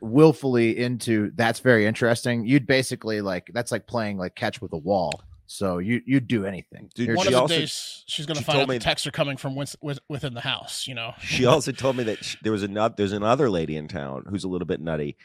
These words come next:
Speaker 2: and sh-, this other lady was walking her dogs, and sh-, uh, the, the woman that I hired, and she got a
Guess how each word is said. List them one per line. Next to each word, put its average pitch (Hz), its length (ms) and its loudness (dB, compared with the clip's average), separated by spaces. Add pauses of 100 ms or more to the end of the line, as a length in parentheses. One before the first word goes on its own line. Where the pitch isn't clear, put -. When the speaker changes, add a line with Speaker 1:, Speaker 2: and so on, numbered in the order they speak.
(300)
Speaker 2:
and 92 300 -2 (180)
sh-, - 220 -4 (260)
this 92 220 -4
other 120 180 4
lady 98 220 2
was 82 180 -2
walking 82 340 -2
her 76 120 -4
dogs, 60 540 -8 (560)
and 87 280 -4
sh-, - 100 -14 (180)
uh, 85 160 -4
the, 76 180 -8
the 87 60 -6
woman 87 160 -2
that 71 80 -8
I 62 80 -6
hired, - 380 -10 (120)
and 85 360 -6 (120)
she - 320 -8
got 87 220 0
a 73 80 -4